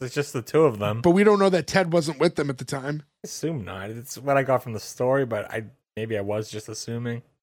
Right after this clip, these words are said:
Speaker 2: But eventually they get that, you know, they take off in the cab. They're gonna head to the bar. No sooner does that happen, Ted's walking outside. So now Ted and Robin are kinda just having this awkward, you know, "All right, well, time for you to leave" type of moment. <laughs>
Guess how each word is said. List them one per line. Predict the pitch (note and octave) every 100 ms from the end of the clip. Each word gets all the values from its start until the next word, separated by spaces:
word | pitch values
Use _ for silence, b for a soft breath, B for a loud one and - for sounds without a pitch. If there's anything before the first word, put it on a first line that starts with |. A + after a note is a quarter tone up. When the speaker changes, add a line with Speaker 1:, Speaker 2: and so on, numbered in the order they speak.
| _ -
Speaker 2:
But | E3+
eventually | F#3+ A#3 B3+ A3+
they | G3
get | F#3+ F3
that, | E3+ D#3 _ _ -
you |
know, | D#3+ D3
they | D3+
take | G3 G3
off | F#3+ F3
in | F#3+
the | F3
cab. | F3 D#3
They're | D#3
gonna | D#3+ E3
head | D#3
to | C#3
the | C#3+
bar. | F3+ F#3+ E3 C#3 b b _ _ D3+
No | F3
sooner | E3 G#3+ G3+ F3
does | E3 D3+
that | D#3 E3+
happen, | A3 G3+ F3+ D#3+ C#3+ _ _ _ -
Ted's | G3 E3+
walking | E3 E3 C#3+ D3+
outside. | C3+ - F#3 E3 C#3 B2 _ _ _ _ -
So |
now | F3 D#3
Ted | D3 F#3+ F3+
and | E3 D3 C3+
Robin | E3 D#3+ D3+
are | C#3+
kinda | - D#3 D3
just | C3+ C3
having | D#3 C#3 C3+
this | B2 -
awkward, | C#3+ - C#3 C3 - _ _ _
you | G#3+
know, | G3 E3+ D#3 B2+ -
"All | G3
right, | G3+ G3 -
well, | F3+ E3
time | F#3+ F3+
for | F3+
you | F3+
to | E3
leave" | E3 G3+ F3+
type | F#3 D#3
of | D#3
moment. | E3+ F#3 D3+ C3+ - _ _ _ _ -
<laughs> | -